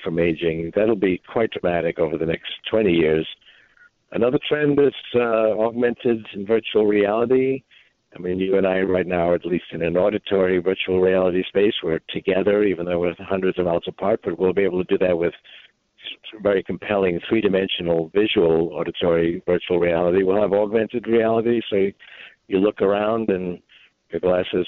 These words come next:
will actually, you know, comment on what, what you're seeing and help guide you through the world. Uh, we'll have more intelligent search engines based on a real understanding of, of human language.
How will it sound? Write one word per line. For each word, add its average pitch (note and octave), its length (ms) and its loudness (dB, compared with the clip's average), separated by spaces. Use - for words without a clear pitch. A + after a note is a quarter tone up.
will F2 460 2
actually, F2 720 0
you - 100 -6
know, E2 120 0
comment G2+ 520 -2
on F2 180 0
what, F2+ 140 0
what - 240 -8
you're F2+ 80 0
seeing A2 400 2
and E2+ 100 0
help F2 220 -4
guide F#2 240 -2
you F2+ 220 0
through F#2+ 160 0
the F2+ 100 0
world. G2+ 440 2
Uh, F2+ 160 -2
we'll G2+ 220 2
have G#2+ 140 0
more A2+ 120 2
intelligent A2+ 580 -2
search B2 220 0
engines B2+ 560 0
based A2 320 -2
on G#2+ 400 0
a F#2+ 40 0
real G#2 220 4
understanding G#2 640 0
of, G2 140 2
of F#2 180 -4
human G2+ 300 2
language. G2 500 0